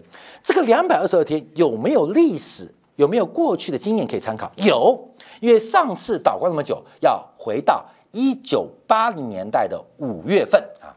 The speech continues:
一九八零年代的五月份啊，那时候世光大概四岁啊，四岁，可能各位观众朋友大概年纪也不大。上一次倒挂了四百四十六天，上次倒挂了四百四十六天，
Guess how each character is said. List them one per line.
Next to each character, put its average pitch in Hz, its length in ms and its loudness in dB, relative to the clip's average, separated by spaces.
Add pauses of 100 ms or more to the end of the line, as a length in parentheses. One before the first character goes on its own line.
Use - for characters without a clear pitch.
一 220 160 -6
九 131 180 -4
八 - 200 0
零 156 80 -6
年 113 40 -8
代 139 80 -2
的 120 80 -6
五 85 140 -10
月 110 100 -2
份 - 160 0 (220)
啊， 98 160 -10
那 - 80 -2
时 139 60 -4
候 123 60 -2
世 - 160 -10
光 127 300 0
大 - 80 -12
概 87 140 -12
四 185 200 -6
岁 - 220 2
啊， - 120 -6
四 - 140 -12
岁， 120 200 -2 (180)
可 - 100 -4
能 143 80 -4
各 226 100 2
位 208 40 4
观 214 100 0
众 180 80 0
朋 135 80 0
友 - 40 -12 (180)
大 147 100 -4
概 123 120 -2
年 117 140 -6
纪 180 100 -4
也 131 60 0
不 - 100 -10
大。 - 200 0 (460)
上 339 400 2
一 143 140 -6
次 139 280 -2 (100)
倒 113 220 2
挂 160 280 4
了 85 180 -6
四 294 420 0 (120)
百 104 240 0
四 - 200 -6
十 - 160 -6
六 151 160 0
天， 185 300 -2 (680)
上 302 360 2
次 202 160 -6
倒 98 280 -2
挂 170 180 2
了 110 160 2
四 - 260 -2
百 185 120 -4
四 - 100 -12
十 175 60 -4
六 131 140 0
天， 139 180 0